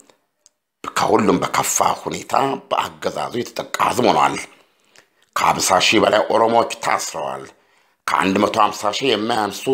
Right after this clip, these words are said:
የኦሮሞ አባወራዎች በውጭ ኩባንያዎች የመሬት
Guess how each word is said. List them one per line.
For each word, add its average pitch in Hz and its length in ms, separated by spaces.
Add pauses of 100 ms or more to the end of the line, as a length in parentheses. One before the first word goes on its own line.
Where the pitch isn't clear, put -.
(440)
የኦሮሞ 117 580 (240)
አባወራዎች 120 840
በውጭ 110 380
ኩባንያዎች 113 720
የመሬት 110 340